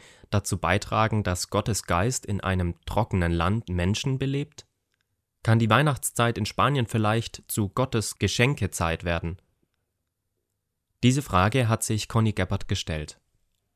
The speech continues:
Haben Sie von Tony Rinaudo gehört? Der Agrarwissenschaftler und Missionar hat vor ein paar Jahren den alternativen Nobelpreis bekommen, weil er in Afrika eine riesige Entdeckung machte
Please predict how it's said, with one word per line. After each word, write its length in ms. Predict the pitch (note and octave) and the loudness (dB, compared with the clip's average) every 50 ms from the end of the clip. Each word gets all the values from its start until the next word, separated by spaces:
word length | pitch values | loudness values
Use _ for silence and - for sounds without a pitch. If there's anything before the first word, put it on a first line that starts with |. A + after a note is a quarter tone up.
| _ _ _ _ _ _ _ _ _ _ _ | _ _ _ _ _ _ _ _ _ _ _
Haben 240 | - A2 G#2 G#2 G2 | 4 4 6 6 6
Sie 200 | F2+ G2 A2 D#3+ | 6 6 4 4
von 220 | - - G#2+ G2+ | 4 4 2 2
Tony 360 | - - G#2+ G#2+ A2 A#2+ B2+ B2 | 2 2 4 4 6 6 4 4
Rinaudo 500 | G#2 G2 F#2+ F2+ E2+ D#2+ E2 E2+ G#2 G#2 | 4 4 4 4 4 2 2 0 0 0
gehört? 460 | - A#2+ A#2 B2+ C3 C#3+ - - - _ _ _ _ _ _ _ _ _ _ _ _ _ _ _ _ _ _ _ _ - | 0 0 0 0 -2 -2 -4 -10 -18 _ _ _ _ _ _ _ _ _ _ _ _ _ _ _ _ _ _ _ _ 2
Der 140 | A2 F#2+ D2+ | 2 4 4
Agrarwissenschaftler 1000 | - - A2 A#2 C3+ C#3+ B2+ - G#2 - - G2 F#2+ - - A#2+ A#2 A2+ - | 2 2 2 2 2 2 0 -2 -2 0 0 0 -2 0 0 2 2 2 2
und 160 | - D3 - - | 0 -2 0 0
Missionar 540 | C3+ - - - A2 G#2+ G#2+ G2+ A2+ B2+ - - - - - - | -2 -2 0 2 4 6 6 6 6 4 0 -6 -16 -20 -4 -2
hat 160 | A#2 A2 - | -2 0 2
vor 160 | - A2+ F2+ | 0 0 2
ein 120 | G2 G#2 | 2 0
paar 220 | - - G#2+ G#2+ A2 | 0 2 4 4 4
Jahren 360 | G#2 F#2+ F2+ F2+ G#2 A#2+ B2 | 6 6 4 4 4 4 2
den 180 | A2 G#2 G2 F#2+ | 2 2 2 2
alternativen 760 | - G2+ G#2 G#2+ G2+ G2 F2+ F2+ - - B2 B2+ B2 A2 G2 | 4 4 4 6 4 4 4 2 0 0 0 2 4 4 4
Nobelpreis 640 | G2 F2 - - G2 G#2+ - - - E2+ E2 - - | 4 2 2 2 2 2 2 0 -2 -2 -2 -2 -4
bekommen, 440 | - - - - E2 D#2 D#2 D#2+ F2+ | -10 -10 -6 -4 -4 -4 -4 -6 -6
weil 280 | - - F2 F2 F2+ D#2+ | -2 0 0 2 2 0
er 220 | D#2+ F2 E2 - | -2 -4 -4 -4
in 140 | - F2 E2+ | -4 -4 2
Afrika 580 | - A2 C#3 C3+ - G#2+ F#2+ - - G#2+ A#2+ - | 4 4 4 4 2 -2 -2 0 2 2 2 2
eine 300 | - G2+ F#2 F#2+ F#2+ F#2+ | 2 2 2 2 2 0
riesige 400 | A2 C3+ C3+ C#3 B2+ G2+ G#2 C#2+ | 0 -2 0 0 0 0 0 -2
Entdeckung 440 | F2 F2+ - A#2 A2 - G2 F2 | -2 0 -2 -2 0 2 0 2
machte 400 | E2+ D#2+ D#2+ - - - E2+ F2 | 0 0 -4 -6 -6 -6 -6 -6